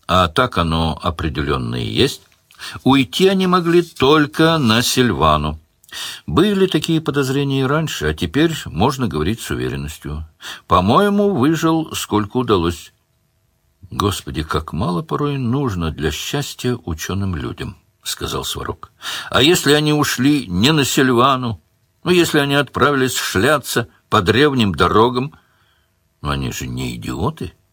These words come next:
ответил Леверлин, спохватился, глянул с интересом. А кто это тебя просветил насчёт древних дорог?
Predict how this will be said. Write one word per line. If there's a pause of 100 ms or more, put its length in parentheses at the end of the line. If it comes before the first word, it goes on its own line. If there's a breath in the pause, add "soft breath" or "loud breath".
(140)
ответил
Леверлин, (320 loud breath)
спохватился,
глянул
с
интересом. (1040)
А
кто
это
тебя
просветил
насчёт
древних
дорог?